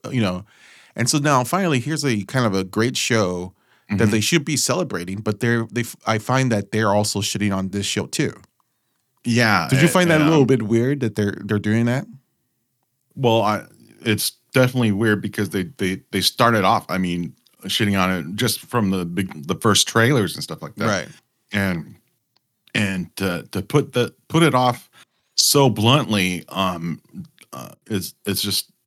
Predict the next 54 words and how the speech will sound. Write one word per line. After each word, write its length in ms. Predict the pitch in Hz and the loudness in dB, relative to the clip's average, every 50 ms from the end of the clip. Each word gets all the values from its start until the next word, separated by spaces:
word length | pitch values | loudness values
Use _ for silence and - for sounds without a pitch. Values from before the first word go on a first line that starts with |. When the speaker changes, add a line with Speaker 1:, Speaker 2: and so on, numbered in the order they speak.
| _ _ _ - | _ _ _ -2
Speaker 2:
it's 160 | 214 233 - | 0 2 2
just 240 | - 233 170 - - | 2 2 2 2 0
idiotic. 460 | 104 95 92 90 85 87 90 - - 87 | 0 2 2 0 0 -2 -2 -4 -4 -4
Like 140 | 87 80 76 | -4 -2 0
most 240 | 76 80 80 - 78 | 0 0 0 -2 -6
of 40 | |
the, 80 | 80 80 | -6 -8
the, 420 | 73 64 78 76 78 71 - - 80 | -6 -6 -6 -8 -8 -10 -10 -10 -10
the, 80 | 71 | -8
I 40 | 67 | -6
mean, 180 | 85 90 80 71 85 | -6 -8 -8 -8 -6
it's 340 | 95 87 - - - - - _ - | -8 -8 -8 -10 -14 -14 -12 _ 4
Speaker 1:
It 40 | 165 | 6
was 240 | 180 190 170 - | 6 6 6 4
Speaker 2:
it's, 20 | 151 | 2
Speaker 1:
like, 120 | 170 - | 0 0
it's 120 | 139 131 143 | 2 0 0
like 60 | 131 | 0
Speaker 2:
it's 60 | 117 | 2
just 200 | 131 123 117 117 | 2 0 0 0
Speaker 1:
their, 80 | 92 82 | 0 2
Speaker 2:
them. 60 | - - | 2 2
Speaker 1:
it's, 120 | 120 - - | 2 0 0
it 140 | 143 - - | 0 0 2
has 220 | 143 143 139 120 117 | 2 0 0 0 -2
become 320 | 107 123 - - 143 131 117 | -6 -6 -2 -2 -2 0 0
their 100 | 117 104 | -2 -2
brand 380 | 101 120 113 123 131 123 110 101 | -2 -2 0 2 2 2 0 0
to 60 | 98 | -4
shit 240 | - - - 113 104 | -6 -4 -4 -2 0
on 180 | 104 104 101 | 0 0 0
these 120 | 90 131 160 | 2 4 4
Speaker 2:
Yeah. 220 | 160 127 92 78 | 4 4 2 2
Speaker 1:
things, 360 | - 135 135 110 98 95 92 - | 0 0 0 0 -2 -2 -4 -4
and 180 | - 104 101 | -4 -4 -2
now, 220 | 101 101 101 98 101 | -2 -2 -2 -2 0
now 220 | 107 110 110 113 | 0 0 0 0
that 260 | 101 87 80 67 - 110 | 0 0 -2 -2 -2 -2
Speaker 2:
Yeah. 140 | 110 107 85 - | -4 -4 -4 -4
Speaker 1:
the, 120 | - 104 | -8 -8
the, 160 | 90 98 110 - | -6 -6 -8 -8
the 160 | - - - - | -8 -10 -8 -4
Andor 300 | 110 117 117 110 107 104 | 0 0 2 2 2 0
is 100 | 92 98 | -2 -4
a 40 | |
good 240 | 90 - - 110 - | -8 -4 -4 -4 -2
show, 500 | - - 123 135 123 95 92 90 87 90 - _ _ _ _ _ _ _ _ _ _ _ - | -2 -2 0 0 0 0 -2 -4 -8 -10 -14 _ _ _ _ _ _ _ _ _ _ _ -2
they 160 | 107 107 104 | -2 -2 -2
can't, 340 | - - 117 110 110 87 95 | -2 0 0 0 0 0 -2
like, 440 | 98 92 90 92 95 95 _ - _ _ _ _ _ _ _ 101 - - | -4 -6 -6 -6 -8 -10 _ -20 _ _ _ _ _ _ _ -20 -14 -6
go 280 | 107 104 95 85 90 | -4 -2 -2 -2 -4
look 260 | 98 113 107 - - | -2 -4 -4 -4 -4
past 380 | - 110 101 104 113 113 - - | -2 0 2 2 2 0 -2 -4
that 280 | 90 87 87 87 78 | -6 -8 -6 -8 -10